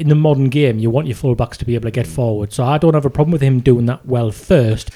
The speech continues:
Speaker 1: Uh, the more he plays, especially at this level, he will get better defensively, or I would hope
Speaker 2: Well,
Speaker 1: he would.
Speaker 2: you'd hope he wasn't, wouldn't be under too much defensive pressure playing for Sunderland in League One. That would be my hope. And, you know, I've never seen a, like, he goes past people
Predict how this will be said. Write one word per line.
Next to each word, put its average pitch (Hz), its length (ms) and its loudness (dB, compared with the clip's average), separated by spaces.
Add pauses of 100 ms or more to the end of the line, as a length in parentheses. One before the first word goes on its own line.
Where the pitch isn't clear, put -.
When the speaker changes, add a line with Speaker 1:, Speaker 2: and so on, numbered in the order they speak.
(360)
Speaker 1:
Uh, 156 220 -4
the 143 100 -2
more 160 240 4
he 170 80 6
plays, 143 520 -2
especially 143 340 -2
at 127 60 -4
this 139 200 -2
level, 113 260 -6
he 123 140 -4
will 117 200 -2
get 113 260 -10
better 175 180 -10
defensively, 104 640 -10
or 104 280 -12
I 131 160 -16
would 117 180 -6
hope 165 220 0
Speaker 2:
Well, 151 180 0
Speaker 1:
he 95 60 -6
would. 101 140 -12 (180)
Speaker 2:
you'd 107 300 -8
hope 107 220 -2
he 98 100 -4
wasn't, 95 280 -6
wouldn't 98 220 -4
be 95 100 -2
under 92 160 -6
too 98 200 -6
much 110 320 -8
defensive 98 460 -10
pressure 107 320 -8
playing 92 240 -6
for 90 100 -12
Sunderland 92 440 -6
in 92 160 -6
League 90 180 -4
One. 95 240 -2
That 87 140 -6
would 82 140 -8
be 82 100 -8
my 85 260 -8
hope. 78 300 -12 (200)
And, 82 320 -10 (440)
you 92 100 -10
know, 95 80 -6
I've 98 80 -4
never 107 160 -2
seen 98 260 -6
a, 90 160 -6 (840)
like, 85 100 -10
he 98 60 -8
goes 131 200 -2
past - 260 -6
people 87 380 -8